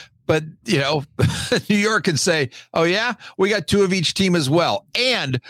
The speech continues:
legendary venues like Madison Square Garden, Yankee Stadium, Flushing Meadows. Um, when it comes to dining,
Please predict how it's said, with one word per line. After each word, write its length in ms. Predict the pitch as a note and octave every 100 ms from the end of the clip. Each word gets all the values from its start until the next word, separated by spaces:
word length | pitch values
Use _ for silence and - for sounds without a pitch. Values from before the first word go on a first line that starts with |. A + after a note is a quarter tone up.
| - -
legendary 520 | E3 D#3+ E3 E3 D#3
venues 460 | C3+ D#3 C#3 G#2+ A#2+
like 140 | A#2
Madison 360 | C#3 C#3 B2+ B2+
Square 220 | - B2+
Garden, 380 | B2+ B2 F2+ - - -
Yankee 360 | C3+ C#3+ C3+
Stadium, 480 | A#2+ - A2 G2 E2 - _
Flushing 380 | - D3 - B2+
Meadows. 460 | B2+ A#2 F2 D#2 - - - - -
Um, 400 | D3+ D3 C#3+ D#3
when 160 | E3
it 80 | E3
comes 220 | E3+ D#3+
to 100 | -
dining, 520 | B2+ D3 D#3 F3 F#3+